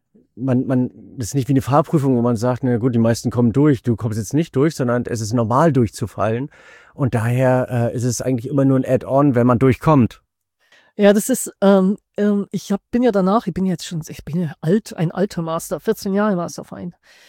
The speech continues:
Speaker 2: Ähm, äh, ich betreue immer noch Studenten. Normalerweise machen das so alte Knochen wie ich nicht mehr, weil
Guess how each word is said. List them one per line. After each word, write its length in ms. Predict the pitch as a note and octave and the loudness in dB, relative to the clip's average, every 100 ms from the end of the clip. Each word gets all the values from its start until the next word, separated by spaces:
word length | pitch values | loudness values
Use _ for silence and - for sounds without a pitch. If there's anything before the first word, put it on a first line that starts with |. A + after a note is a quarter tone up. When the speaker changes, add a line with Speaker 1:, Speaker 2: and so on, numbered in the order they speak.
| _ _ _ F3+ | _ _ _ 2
Speaker 2:
Ähm, 340 | F#3 F#3 G#3+ | 4 4 2
äh, 160 | G#3 G3+ | 0 -2
ich 140 | - | -2
betreue 260 | G3+ G#3 A3+ | -2 2 2
immer 160 | G#3 | 4
noch 140 | G#3+ G3 | 2 0
Studenten. 500 | - G3 F#3+ G#3 E3+ | -4 -2 -2 -2 -4
Normalerweise 540 | E3+ F3+ G3 F#3 F#3 | -2 0 0 0 -2
machen 180 | F3+ G3 | -4 -2
das 140 | E3+ | -4
so 120 | - E3+ | -8 -10
alte 220 | E3+ - | -10 -8
Knochen 360 | F3 F3+ F#3+ | -6 -6 -4
wie 80 | F3+ | -8
ich 120 | F#3 | -8
nicht 200 | G3 - | -8 -6
mehr, 180 | F#3+ F#3+ | -4 -2
weil 200 | F3+ F3+ | 0 -2